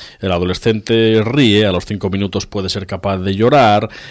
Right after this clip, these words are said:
eh, hay toda una montaña rusa de sentimientos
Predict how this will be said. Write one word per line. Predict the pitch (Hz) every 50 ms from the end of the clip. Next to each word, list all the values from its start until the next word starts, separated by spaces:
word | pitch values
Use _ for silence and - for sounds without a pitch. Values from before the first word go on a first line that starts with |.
| - -
eh, | 104 104 104 110 -
hay | 123 131 143 143
toda | - - 151 147 151 143 139 139 135 135 127 -
una | 127 135 139 127
montaña | 123 113 107 104 101 98 92 - 120 117 113 113 110 107
rusa | 98 98 95 101 107 107 104 - - - 95 90
de | 90 95
sentimientos | - - - 98 95 90 98 101 107 117 131 135 135 139 131 - 143 139 - -